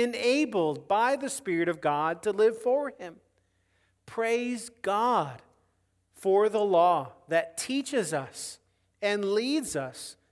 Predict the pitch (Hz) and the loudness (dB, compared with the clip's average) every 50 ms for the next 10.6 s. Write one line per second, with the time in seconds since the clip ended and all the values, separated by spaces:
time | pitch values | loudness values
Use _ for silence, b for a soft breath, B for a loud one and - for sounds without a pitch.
0 | _ _ - 220 202 180 165 - - 233 233 233 233 240 247 247 233 - - _ | _ _ -2 -2 -2 -2 -4 -8 -8 -6 -4 -4 -4 -6 -6 -8 -10 -12 -18 _
1 | _ _ - 190 180 175 185 185 185 180 180 175 170 175 175 175 - - - _ | _ _ -14 -6 -4 -2 -2 -2 -2 -2 -2 -2 -2 -4 -4 -6 -10 -16 -20 _
2 | _ _ _ 160 165 165 160 156 147 151 147 147 143 139 127 123 113 - - - | _ _ _ -8 -6 -4 -4 -2 -2 -2 -2 -4 -6 -8 -10 -14 -18 -18 -20 -20
3 | - - _ _ _ _ _ _ _ _ _ _ b b b b b b b b | -20 -20 _ _ _ _ _ _ _ _ _ _ b b b b b b b b
4 | b _ 254 254 254 - - - - - - - _ _ _ _ _ _ _ _ | b _ 6 6 6 4 0 -8 -16 -18 -20 -20 _ _ _ _ _ _ _ _
5 | _ _ _ _ _ _ _ _ _ _ _ - 220 233 247 240 - 240 262 277 | _ _ _ _ _ _ _ _ _ _ _ -6 -2 0 0 -2 0 2 4 4
6 | 294 285 277 277 294 311 294 285 262 262 262 254 254 - 226 208 190 185 175 - | 4 4 4 4 6 6 6 6 6 6 4 4 2 0 2 2 2 2 0 -2
7 | - - - _ _ _ - - 208 208 190 175 165 165 - - 196 180 165 170 | -8 -12 -14 _ _ _ -2 4 6 8 8 8 8 6 4 2 -2 0 4 6
8 | 208 208 214 208 208 208 196 165 151 170 160 156 160 175 190 220 202 160 151 151 | 8 10 10 10 8 8 6 6 4 4 4 4 4 4 6 6 6 4 4 2
9 | 151 - 214 - 294 285 - - - 403 403 392 370 294 - - 277 247 233 240 | 0 -2 -4 -4 -4 -4 -4 -4 -2 0 2 2 2 2 2 2 2 2 2 -2
10 | 220 196 - - 208 240 - - - 170 127 | -4 -4 -4 -4 -6 -6 -6 -8 -10 -10 -10